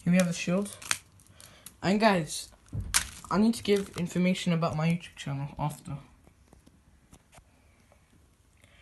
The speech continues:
Here we have Gay Mysterious.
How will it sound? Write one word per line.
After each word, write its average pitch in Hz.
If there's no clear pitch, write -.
Here 196
we 190
have 185
Gay 202
Mysterious. 160